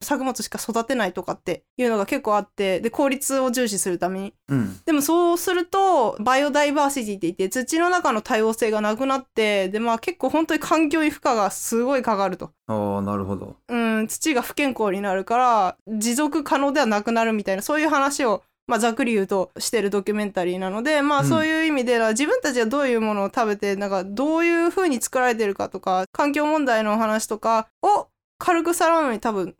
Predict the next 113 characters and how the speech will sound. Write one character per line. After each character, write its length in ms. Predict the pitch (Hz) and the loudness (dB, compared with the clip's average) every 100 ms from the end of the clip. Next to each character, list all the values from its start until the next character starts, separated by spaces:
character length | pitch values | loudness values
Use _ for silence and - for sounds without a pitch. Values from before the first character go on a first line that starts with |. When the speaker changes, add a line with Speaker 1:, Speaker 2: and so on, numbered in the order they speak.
| _ _ | _ _
Speaker 1:
い 100 | 262 | -4
い 40 | 226 | 0
と 100 | 214 | 0
思 180 | 196 | 0
う 20 | 190 | -2
の 120 | 175 | -2
で、 200 | 147 - _ _ | -6 -12 _ _
こ 80 | - | -2
れ 40 | 226 | 0
も 120 | 196 | 0
お 40 | |
す 80 | 202 | -2
す 100 | - | -4
め 100 | 196 | -4
し 80 | - | -6
て 80 | 165 | -8
お 60 | |
き 100 | 180 | -8
ま 80 | - | -10
す。 200 | - - _ - | -12 -14 _ -12
Speaker 2:
了 180 | 117 - | -8 -8
解 320 | - 107 - | -6 -8 -4
で 240 | 117 135 | -2 -2
す。 340 | 131 - - _ | -4 -12 -20 _
Speaker 1:
は 300 | 214 214 208 | -2 0 0
い。 120 | - - | -4 -6
あ 120 | - 349 | -4 0
と 80 | |
前 300 | 320 285 330 403 | 2 2 2 2
に 60 | 453 | 0
ち 140 | - | 0
ら 120 | 359 | 0
っ 40 | 415 | 2
と 100 | 381 | 2
話 380 | 247 269 311 349 | 2 2 0 0
し 60 | |
た 100 | 277 | 0
け 100 | 247 | 0
ど、 60 | 214 | 0
そ 160 | 220 | 0
の 60 | 208 | 0
ロ 160 | 220 392 | 2 0
ッ 20 | |
テ 180 | - 277 | 2 0
ン 80 | 220 | 0
の 80 | |
シ 140 | 214 233 | -2 -2
リ 100 | 220 | -2
ー 40 | |
ズ 120 | 214 208 | -2 -4
と 100 | 202 | -2
か 120 | 196 | -2
も、 100 | 185 | -2
ま 300 | 196 185 - | 0 -2 -2
あ、 60 | - | 0
も 60 | 285 | 0
う 40 | |
一 60 | 285 | 2
回 140 | 269 | 0
ち 80 | 277 | 0
ょ 20 | |
っ 40 | |
と 80 | 269 | -2
言 100 | 185 | -2
っ 20 | |
と 140 | 208 226 | -2 -2
く 100 | 220 | -2
け 140 | 208 | -2
ど、 200 | 190 165 | 0 -2
食 240 | - 262 277 | -2 -2 0
品 140 | 262 | 2
業 160 | 269 247 | 2 0
界 160 | 202 | 0
に 80 | 190 | -2
潜 300 | - - 202 | -4 -6 -4
む 120 | 175 - | -4 -4
腐 80 | 214 | -2
敗 200 | 208 196 | 0 -2
っ 20 | |
て 100 | 180 | -4
い 20 | |
う 20 | |
こ 100 | 175 | -6
と 120 | 175 | -4
で、 300 | 190 247 202 - | -2 0 0 -2
Speaker 2:
な 180 | 143 147 | 0 2
る 60 | 117 | 2
ほ 120 | 110 | 0
ど。 120 | 95 | -4
Speaker 1:
こ 180 | - 330 | 0 2
れ、 60 | |
Speaker 2:
は 60 | 330 | 4
い 20 | |
は 60 | 311 | 4
い。 140 | 311 | 4
Speaker 1:
あ 40 | 302 | 2
の、 60 | - - | -2 -2
エ 100 | 294 | 0
ピ 120 | 339 | 2
ソ 180 | 381 381 | 2 2
ー 20 | |
ド 100 | 359 | 2
ご 140 | 359 | 0
と 100 | 320 | 0
に 80 | 233 | 0
分 140 | 208 | 0
か 120 | 202 214 | 0 0
れ 120 | 196 | 0
て 120 | 180 | -4
て、 400 | - 330 240 175 | 0 2 2 0
で、 60 | 294 | -2
シ 120 | |
ー 40 | 359 | 2